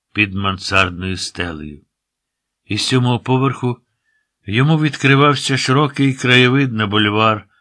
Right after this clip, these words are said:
Вольтера і на церкву Сент-Амбруаз. Задзвонив мобільник. Він подумав про Волокіна, але телефонував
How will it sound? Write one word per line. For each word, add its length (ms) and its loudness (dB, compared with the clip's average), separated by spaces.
Вольтера 760 0
і 220 2
на 180 0
церкву 680 -2
Сент-Амбруаз. 2500 -4
Задзвонив 580 -4
мобільник. 680 -8
Він 360 -2
подумав 560 -2
про 200 -2
Волокіна, 800 -2
але 400 2
телефонував 1040 -2